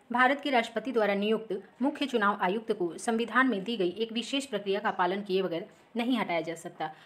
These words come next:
यह प्रक्रिया वही है जो इनको हटाने के लिए अपनाई जाती है। तो सही आंसर हो जाएगा ए, सर्वोच्च न्यायालय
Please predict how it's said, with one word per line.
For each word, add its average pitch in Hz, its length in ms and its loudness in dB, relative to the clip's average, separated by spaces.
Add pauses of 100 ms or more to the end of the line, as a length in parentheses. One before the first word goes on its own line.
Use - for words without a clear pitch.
(120)
यह 277 120 6
प्रक्रिया 208 360 0
वही 190 220 -2
है 220 180 -4 (120)
जो 240 200 0
इनको 220 400 -2
हटाने 190 380 -2
के 208 120 -6
लिए 185 120 0
अपनाई 180 260 -4
जाती 190 240 -2
है। 233 140 -8 (260)
तो 277 60 -2
सही 277 220 -2
आंसर 196 220 -2
हो 175 100 -4
जाएगा 180 420 -2
ए, 254 220 -4
सर्वोच्च 185 320 -4
न्यायालय 180 320 -6